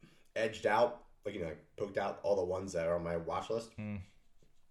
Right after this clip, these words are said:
Speaker 1: Countless. I mean, Godzilla alone, just in the late eighties, late eighties to early two thousands, I have a stack.
Speaker 2: Mm-hmm.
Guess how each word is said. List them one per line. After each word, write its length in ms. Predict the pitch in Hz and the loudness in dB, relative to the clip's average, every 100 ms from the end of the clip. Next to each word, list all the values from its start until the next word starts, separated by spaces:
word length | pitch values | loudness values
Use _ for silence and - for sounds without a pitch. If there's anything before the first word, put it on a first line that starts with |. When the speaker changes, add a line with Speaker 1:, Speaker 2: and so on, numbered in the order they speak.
| - | -2
Speaker 1:
Countless. 460 | 156 147 - - - - - - | 0 0 -4 -12 -16 -20 -20 -4
I 80 | - | 2
mean, 320 | 151 143 139 - | 4 4 2 4
Godzilla 500 | 139 147 147 160 127 | 6 8 8 10 10
alone, 340 | 120 135 95 87 - - - _ _ - - - - - _ _ _ - - | 10 6 4 -4 -14 -20 -20 _ _ -20 -20 -20 -20 -20 _ _ _ -20 -4
just 280 | - 143 143 | 8 8 8
in 100 | 131 | 2
the 60 | 117 | 6
late 200 | 123 123 | 4 4
eighties, 500 | 120 123 120 110 107 - - - - - - - - - _ - | 0 -2 -2 -4 -6 -14 -18 -18 -16 -16 -16 -18 -20 -20 _ 4
late 220 | 135 160 | 8 8
eighties 420 | 147 151 147 143 | 6 2 2 2
to 120 | 123 | 2
early 280 | 113 123 127 | 4 4 2
two 160 | 120 131 | 0 -2
thousands, 420 | 107 101 101 73 | 0 0 -2 -6
I 100 | 76 | -4
have 180 | 85 85 - - _ - | -2 -4 -10 -20 _ -12
a 60 | 85 | -10
stack. 440 | - - 82 - - 101 | -6 -4 -4 -8 -16 -14
Speaker 2:
Mm-hmm. 140 | 107 | -12